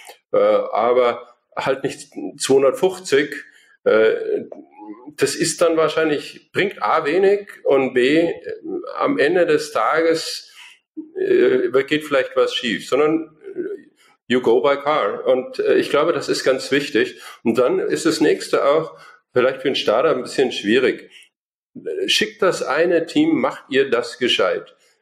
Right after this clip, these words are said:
Und ihr habt die Freiheit oder den, die Aufgabe, das zu tun. Und ich,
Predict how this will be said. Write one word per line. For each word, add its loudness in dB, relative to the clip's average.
Und 2
ihr 2
habt -10
die -2
Freiheit -2
oder 2
den, 0
die 0
Aufgabe, 0
das -2
zu -6
tun. 2
Und 2
ich, -6